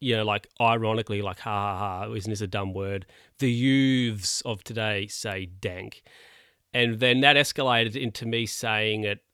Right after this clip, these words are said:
just a little bit too often and using the term dank when, quite frankly, I didn't actually really want to, and I just wanted to forget the word. I've a-,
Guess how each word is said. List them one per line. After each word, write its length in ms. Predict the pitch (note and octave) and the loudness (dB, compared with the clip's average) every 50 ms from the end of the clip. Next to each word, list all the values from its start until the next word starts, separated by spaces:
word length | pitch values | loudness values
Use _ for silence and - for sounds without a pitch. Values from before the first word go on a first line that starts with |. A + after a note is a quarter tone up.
| _ _ - | _ _ -6
just 280 | C3+ B2 - - _ _ _ - | -6 -6 -6 -10 _ _ _ -4
a 80 | B2 | -2
little 300 | B2 C3 C3 C3 C3 B2+ | 0 0 0 0 0 0
bit 220 | A#2 A#2+ - - - | 0 0 -4 -4 -6
too 240 | - A#2+ A2+ G#2+ | -4 -2 0 0
often 380 | A#2+ A#2+ - - - B3 D4+ D#4 - _ _ _ _ _ _ _ _ _ _ _ | 0 -2 -2 -2 -2 -2 -2 -4 -6 _ _ _ _ _ _ _ _ _ _ _
and 140 | - B2+ B2 | -4 -2 -2
using 240 | B2+ B2+ A2+ - C3 | -2 -2 -2 -2 -2
the 120 | A#2+ A#2 - _ _ _ _ | -2 -4 -6 _ _ _ _
term 500 | - - - B2+ A#2 A#2+ A#2+ A#2 A2+ A2+ A#2 A2+ G#2+ G2 G2 | -12 -6 -2 0 0 2 2 0 -2 -2 -6 -10 -12 -8 -2
dank 540 | C3 B2+ B2+ A#2+ A2 G#2+ A2 - - - - _ | 2 4 6 6 4 4 0 -4 -8 -16 -20 _
when, 600 | - A2 A2+ A#2+ B2 B2 B2 B2+ B2+ B2+ B2 C3 - _ _ _ _ _ _ _ _ _ | -10 -6 -4 0 0 0 2 0 0 0 -2 -4 -6 _ _ _ _ _ _ _ _ _
quite 300 | - - C#3+ C3+ B2+ - | -8 -4 -4 -4 -4 -4
frankly, 560 | - - C3+ B2+ C3+ C3+ - - A#2+ A#2 A#2 - | -6 -4 -2 -2 -2 -2 -4 -4 -4 -4 -2 -4
I 100 | G#2+ G#2+ | -4 -6
didn't 340 | G2+ G2 C#3+ C#3+ C#3+ D3 - _ - | -6 -6 -4 -4 -4 -4 -6 _ -6
actually 360 | C3+ B2+ - - - A#2+ A2+ | -6 -6 -6 -6 -6 -6 -4
really 220 | A2 A#2 A#2 A#2 | -4 -4 -4 -4
want 300 | A2 G2+ A2 A#2 B2 C3+ - | -4 -4 -4 -4 -4 -4 -6
to, 180 | - G#2+ G#2+ | -6 -6 -6
and 100 | A2 G#2+ | -6 -6
I 60 | G#2+ G#2+ | -6 -6
just 180 | B2 - - | -8 -10 -8
wanted 260 | A#2+ A#2+ A#2 A#2 G#2 - | -8 -8 -8 -10 -12 -14
to 120 | - G#2 | -16 -16
forget 380 | - - G#2 - - A2+ - _ | -14 -14 -12 -10 -10 -10 -10 _
the 80 | - | -10
word. 260 | G#2+ A2 A2 G#2+ G#2+ - - - - - | -8 -6 -4 -6 -6 -8 -12 -16 0 2
I've 160 | C3+ G#3 B3+ | 4 4 4
a-, 160 | A#3 D#3+ | 2 0